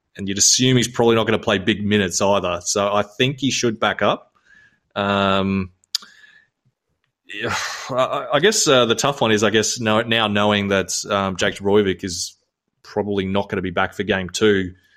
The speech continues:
which would mean if Pangai doesn't completely, you know, shit the bed and get sin binned, he should be in the side for game two, depending on what happens. Um, so I think if I was overall focused, I think I probably would sell him,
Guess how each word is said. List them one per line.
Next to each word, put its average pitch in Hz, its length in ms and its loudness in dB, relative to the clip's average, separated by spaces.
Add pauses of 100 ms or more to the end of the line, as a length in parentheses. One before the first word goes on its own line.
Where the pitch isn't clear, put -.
(220)
which - 160 -10
would 101 100 -2
mean 101 220 2
if 95 160 -2
Pangai 101 640 0
doesn't 101 240 -2
completely, 98 800 -2 (200)
you 98 120 -6
know, 92 80 -4
shit 101 240 -4
the 98 60 -8
bed 98 160 0
and 92 80 -4
get 92 140 -2
sin 110 260 0
binned, 92 300 -2 (580)
he - 200 -4
should 151 460 4
be 156 140 4
in 151 80 4
the 151 80 4
side 156 320 2
for 156 80 -2
game 143 240 0
two, 170 380 -2 (180)
depending 123 320 -8
on 117 60 -4
what 113 100 -4
happens. 127 500 -8 (200)
Um, 101 420 -2 (480)
so - 140 -2
I - 20 0
think 226 180 2
if 208 120 2
I 165 120 6
was 147 580 2 (240)
overall 131 440 4
focused, 120 500 0
I 110 120 0
think 127 260 -6
I 113 60 0
probably 104 560 -6
would 98 220 -4
sell 90 240 -4
him, 90 220 -10